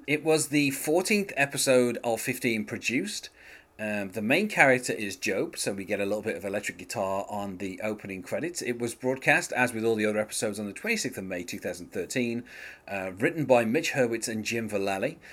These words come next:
and, um, as with the other episodes, directed by Mitch Hurwitz and Troy Miller. The episode runs thirty-five minutes and twenty-four seconds.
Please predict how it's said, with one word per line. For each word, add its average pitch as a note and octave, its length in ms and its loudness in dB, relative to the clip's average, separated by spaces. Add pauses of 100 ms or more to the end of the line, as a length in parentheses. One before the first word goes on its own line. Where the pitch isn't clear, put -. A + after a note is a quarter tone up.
(240)
and, A#2 500 0 (100)
um, A#2 300 -4
as F#3 220 0
with B2+ 80 0
the A#2+ 100 6
other A2 180 6
episodes, G#2+ 460 2
directed A2+ 480 2
by A2 140 4
Mitch G#2+ 240 0
Hurwitz G2 340 -4
and G2 220 -8
Troy F#2+ 260 -4
Miller. F2+ 260 -4
The B2 140 0
episode D3+ 380 2
runs C3 260 4
thirty-five D3+ 560 6
minutes B2 300 2
and A2 180 -4
twenty-four A#2+ 480 0
seconds. G2 680 2